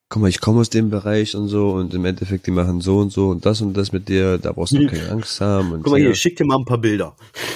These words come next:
Speaker 2: <laughs> Ja. Guck mal, das ist ein
Speaker 1: Ja.
Speaker 2: offenes Knie.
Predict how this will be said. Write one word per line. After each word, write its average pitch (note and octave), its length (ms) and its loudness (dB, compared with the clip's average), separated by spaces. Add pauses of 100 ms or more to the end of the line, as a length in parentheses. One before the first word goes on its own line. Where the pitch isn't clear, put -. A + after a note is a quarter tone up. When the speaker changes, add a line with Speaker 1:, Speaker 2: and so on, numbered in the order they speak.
Speaker 2:
<laughs> B2+ 240 -10 (1600)
Ja. F3+ 200 -6 (1500)
Guck D#3 100 -4
mal, B2+ 120 4
das B2 120 2
ist - 40 -2
ein F2+ 60 4
Speaker 1:
Ja. - 60 4
Speaker 2:
offenes A#2 320 2
Knie. G#2 400 -4